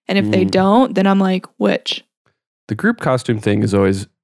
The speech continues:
Speaker 2: has always intrigued me, though I've never had any friends that were, like, committed enough to do a group costume thing.
Speaker 1: Yeah, you have to commit with the group
Speaker 2: <clears throat>
Speaker 1: costume.
Speaker 2: Yeah.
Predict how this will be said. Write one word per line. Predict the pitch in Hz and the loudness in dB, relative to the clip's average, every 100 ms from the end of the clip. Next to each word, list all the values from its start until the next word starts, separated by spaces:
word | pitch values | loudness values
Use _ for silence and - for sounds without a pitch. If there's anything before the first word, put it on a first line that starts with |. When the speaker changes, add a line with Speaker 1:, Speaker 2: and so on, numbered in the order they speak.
| _ - | _ -4
Speaker 2:
has | 110 | -2
always | - 113 117 | 2 2 2
intrigued | 104 101 - 101 107 110 | 0 -4 -2 -2 -2 0
me, | 117 123 | 2 2
though | 107 92 | 0 -2
I've | 98 | -2
never | 110 110 120 | -2 0 0
had | 104 107 107 | 0 0 0
any | 101 | -4
friends | 95 95 92 98 | -6 -4 -2 -2
that | 95 | -2
were, | 87 | -2
like, | 80 - | -4 -6
committed | - 98 87 78 - | -6 -2 -2 -2 -6
enough | 78 64 | -8 -8
to | - | -10
do | - 73 | -6 -6
a | |
group | 117 80 - | -4 -6 -6
costume | - - - - | -8 -8 -10 -14
thing. | - - - | -12 -10 -2
Speaker 1:
Yeah, | 202 196 - 214 | 0 0 -2 -4
you | 220 220 | 0 2
have | 220 | 2
to | 233 | 0
commit | 247 226 190 98 82 - | 2 2 2 -2 -4 -4
with | 208 | -2
the | - | -2
group | 180 180 - | 0 -2 -2
Speaker 2:
<clears throat> | - | -6
Speaker 1:
costume. | 214 - - 226 214 | -6 -8 -8 -4 -4
Speaker 2:
Yeah. | - - | -4 -8